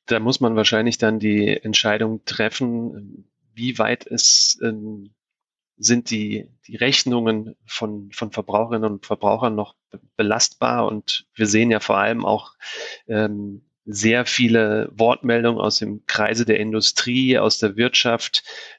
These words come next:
die sagen, dass diese Preise führen unsere, unsere gesamte Wirtschaft in Deutschland eigentlich, ähm, an den Rand der Belastbarkeit und darüber hinaus.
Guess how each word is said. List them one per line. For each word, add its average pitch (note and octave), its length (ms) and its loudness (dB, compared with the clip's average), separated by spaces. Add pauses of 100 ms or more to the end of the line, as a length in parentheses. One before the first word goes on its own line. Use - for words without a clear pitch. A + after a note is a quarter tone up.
die A#2+ 80 0
sagen, A2 500 0 (280)
dass - 440 0 (140)
diese C3+ 180 2
Preise A#2 540 0
führen B2 540 0
unsere, G#2 720 -6
unsere G#2+ 260 -8
gesamte A2+ 520 0
Wirtschaft G#2 460 0
in F#2+ 100 -8
Deutschland G2+ 680 -4
eigentlich, G#2 600 0
ähm, G2+ 380 -6
an G2+ 140 -6
den G2 280 -8 (160)
Rand A2 420 -2
der A2 80 2
Belastbarkeit G2+ 840 0
und G2+ 80 -4
darüber G2 320 -4
hinaus. G2+ 640 0